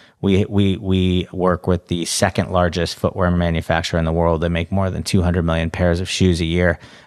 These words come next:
And so they, they have to be the best. And so we, we, we know we're working with the best. We take a deep partnership approach.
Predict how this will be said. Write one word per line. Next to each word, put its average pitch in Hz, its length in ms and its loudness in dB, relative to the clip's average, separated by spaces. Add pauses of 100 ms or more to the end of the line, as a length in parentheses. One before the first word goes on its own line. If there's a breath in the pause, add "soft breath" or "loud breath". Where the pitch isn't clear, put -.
And 92 120 0
so 95 160 2
they, 87 340 0 (160)
they 110 120 2
have 90 280 0
to 90 80 -6
be 87 100 -2
the 82 100 -4
best. - 460 -8 (260)
And 104 180 0
so 101 220 2
we, 104 260 0
we, 98 400 0
we 98 180 2
know 95 180 4
we're 87 200 0
working 90 340 0
with 87 120 -2
the 87 80 -4
best. 85 400 -2
We 87 120 -4
take 87 200 -6
a 90 40 -4
deep 87 320 -4
partnership 87 520 -4
approach. 90 560 -2